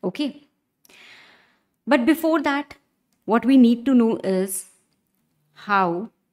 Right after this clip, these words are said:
to write case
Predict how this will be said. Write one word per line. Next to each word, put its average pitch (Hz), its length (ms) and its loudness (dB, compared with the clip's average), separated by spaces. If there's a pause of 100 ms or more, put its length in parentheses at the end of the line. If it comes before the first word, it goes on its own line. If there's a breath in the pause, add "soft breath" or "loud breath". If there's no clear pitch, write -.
(1080)
to 202 260 -6
write 170 640 -6 (1900)
case 262 500 -6